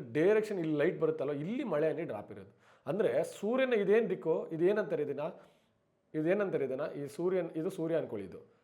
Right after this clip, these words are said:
ಸೂರ್ಯನ ಕಿರಣಗಳು ಹಿಂಗ್ ಬರ್ತಾ ಇದೆ ಅನ್ಕೊಳ್ಳಿ, ಇದೇನಂತಾರೆ? ಆಪೋಸಿಟ್ ಡೈರೆಕ್ಷನ್. ಇದು ಆಪೋಸಿಟ್ ಡೈರೆಕ್ಷನ್ ಅಂದ್ರೆ ಸೂರ್ಯನ op-, opposite of the sun ಅಥವಾ ಸೂರ್ಯನ ವಿರುದ್ಧ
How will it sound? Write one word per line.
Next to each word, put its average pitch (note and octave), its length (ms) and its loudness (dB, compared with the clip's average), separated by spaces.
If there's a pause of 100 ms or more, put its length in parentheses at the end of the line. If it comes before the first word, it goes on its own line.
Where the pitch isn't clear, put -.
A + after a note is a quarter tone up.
(160)
ಸೂರ್ಯನ F3+ 240 0
ಕಿರಣಗಳು F3 340 0
ಹಿಂಗ್ D3+ 140 -2
ಬರ್ತಾ C3+ 220 0
ಇದೆ B2+ 100 0
ಅನ್ಕೊಳ್ಳಿ, A2 280 -6
ಇದೇನಂತಾರೆ? D#3 760 -4
ಆಪೋಸಿಟ್ A#2 460 -8
ಡೈರೆಕ್ಷನ್. G2 440 -14
ಇದು G#2+ 280 -8
ಆಪೋಸಿಟ್ F#2 520 -12
ಡೈರೆಕ್ಷನ್ F#2+ 320 -16
ಅಂದ್ರೆ C3+ 420 -8 (720)
ಸೂರ್ಯನ G#3+ 460 -2
op-, - 1700 -4
opposite E3 300 -2
of - 140 -14
the - 200 -14
sun A2+ 160 -8
ಅಥವಾ A#2 200 -8
ಸೂರ್ಯನ G#3 420 -6
ವಿರುದ್ಧ D3+ 600 -6